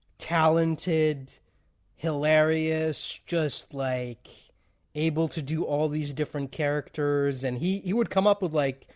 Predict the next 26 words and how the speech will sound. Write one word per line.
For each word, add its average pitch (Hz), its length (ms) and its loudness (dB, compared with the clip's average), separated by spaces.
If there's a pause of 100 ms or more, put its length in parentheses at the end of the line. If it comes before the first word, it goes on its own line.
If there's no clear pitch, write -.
(500)
a 156 80 2
lot 160 200 4
of 165 80 4
these 156 200 0
bits, 196 600 4
like, 120 340 -6
you 127 80 -4
know, 123 140 -2
a - 20 0
lot 135 200 2
of 135 100 -6
the 135 100 -6
jokes 151 540 0
where, 123 340 -2
you 131 120 -6
know, 123 80 -4
sometimes 123 420 -4
he'd, 120 100 -6
like, 117 180 -6 (140)
he, 135 140 -8
he'd, 123 300 -8
he'd 127 180 -8 (120)
tell 123 200 -2
the 117 80 -6
voice 131 180 -2
directors, 113 560 -6